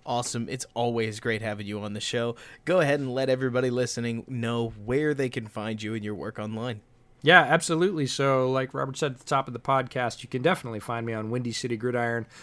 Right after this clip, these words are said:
Speaker 2: my other podcast, Bears Over Beers, or my side project with Brett Coleman, Bootleg Football, which you can find on all major podcast outlets
Speaker 1: Fabulous
Speaker 2: or
Speaker 1: show.
Speaker 2: on YouTube.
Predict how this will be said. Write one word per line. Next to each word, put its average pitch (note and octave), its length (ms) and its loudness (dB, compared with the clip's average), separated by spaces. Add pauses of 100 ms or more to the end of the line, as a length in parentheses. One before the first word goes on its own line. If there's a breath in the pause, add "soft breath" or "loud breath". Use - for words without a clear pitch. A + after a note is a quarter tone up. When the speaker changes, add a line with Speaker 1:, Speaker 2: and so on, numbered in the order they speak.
(140 loud breath)
Speaker 2:
my G#2+ 160 0
other A#2+ 160 2
podcast, A#2 600 -4 (140)
Bears A#2 520 2
Over A#2+ 320 2
Beers, F#3 520 2 (320 loud breath)
or C#4+ 520 6 (200 loud breath)
my D#3+ 220 4
side D3+ 440 2
project D3 440 2
with C#3 160 -2
Brett C#3 240 4
Coleman, C3+ 440 2
Bootleg B2+ 520 2
Football, A#2 480 0
which G#2+ 220 -6
you A#2 80 -8
can A2+ 160 -8
find A2 260 -4
on G#2 100 -4
all G2+ 160 -4
major G2 280 -8
podcast G2+ 560 -8
outlets E3+ 100 0
Speaker 1:
Fabulous B2+ 480 0
Speaker 2:
or B3 40 2
Speaker 1:
show. D3+ 220 4
Speaker 2:
on B2 240 0
YouTube. B2 600 -2